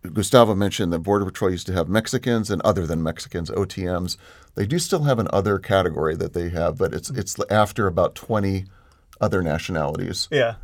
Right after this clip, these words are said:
Speaker 1: And it's, and that, that category, the other category, is one of the largest in the San Diego sector. I believe it's the third largest.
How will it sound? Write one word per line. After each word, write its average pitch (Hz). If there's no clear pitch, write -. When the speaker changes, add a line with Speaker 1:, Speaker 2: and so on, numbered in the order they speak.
Speaker 1:
And 92
it's, 98
and 98
that, 123
that 113
category, 120
the 87
other 107
category, 110
is 85
one 104
of 87
the 92
largest 90
in 85
the 78
San 87
Diego 85
sector. 82
I -
believe 104
it's 92
the 90
third 90
largest. 76